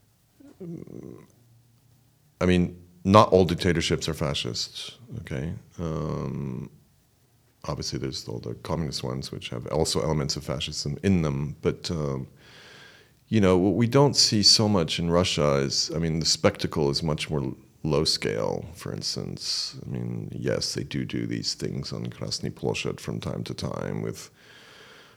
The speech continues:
Putin speeches, and, and the Z is one of these more recent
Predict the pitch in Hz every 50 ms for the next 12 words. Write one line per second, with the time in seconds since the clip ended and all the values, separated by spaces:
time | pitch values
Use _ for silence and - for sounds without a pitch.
0 | _ _ _ - - 73 67 - - 71 78 - - - 76 71 69 - - 65
1 | 57 58 58 60 65 62 - 58 57 60 62 60 58 - 60 60 50 50 57 65
2 | 69 71 76 76 73 76 73 76 80 80 80 80 82 82 80 78 78 69 52 58
3 | 65 69 76 - - - 76 76 76 73 69 76 73 67 67 65 - - 73 71
4 | 69 65 67 71 76 76 73 - - 80 71 69 67 - - - - - - -
5 | -